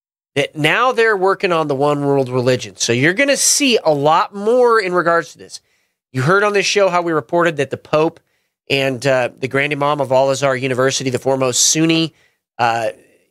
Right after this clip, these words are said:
university on Sunni jurisprudence in Islam, basically signed this religious cooperation agreement. They're going to try to paint everybody who is in the way as being in the way of progress and being in the way of this and that.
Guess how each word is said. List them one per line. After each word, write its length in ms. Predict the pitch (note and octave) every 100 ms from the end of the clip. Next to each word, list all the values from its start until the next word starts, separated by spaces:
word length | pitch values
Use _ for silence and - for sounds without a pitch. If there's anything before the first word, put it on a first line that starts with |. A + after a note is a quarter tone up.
| _ -
university 600 | C#3+ D3 C#3+ - D3+ -
on 240 | A#2+ A2
Sunni 360 | - E3 D#3 C#3
jurisprudence 1120 | A#2 B2+ C#3 B2+ - - E3 E3 D3+ C#3+ C3
in 80 | A2+
Islam, 600 | F#2+ A2+ C#3 D#3+ E3 D3+ _ _ _ _ _ _ _ _ -
basically 400 | E3 D#3 - D3+
signed 420 | B2+ E3 D3+ D3
this 200 | C#3 C3
religious 500 | B2+ C3 C#3+ C#3+ C#3
cooperation 1200 | - - C#3 B2+ B2+ B2+ A#2 A2 B2+ - C3 A2+ -
agreement. 460 | A2 G#2 A2 F#2 - _ _ _ _ _ _ _ _ _ _ _ _ _ _ _ _ -
They're 220 | D#3+ G#3
going 260 | A#3+ B3 A#3
to 60 |
try 300 | - A3 G3
to 80 | G#3
paint 560 | - - F3 C3+ A2+ - -
everybody 520 | D3+ G#3 F3+ F3 F3+
who 260 | - D#3
is 140 | D3+ B2+
in 140 | D3
the 80 | D3+
way 340 | A#2 G#2+ G#2+ G2+
as 180 | A2
being 220 | G#2 C3 D3
in 80 |
the 80 | C#3
way 180 | A#2+ C3+
of 180 | C3+ -
progress 720 | - C3+ C3 C#3 A#2+ G#2 -
and 120 | G#2
being 140 | B2+
in 60 | D3
the 80 | C#3+
way 120 | C#3+
of 100 | C3
this 180 | C3 -
and 80 |
that. 140 | G#2+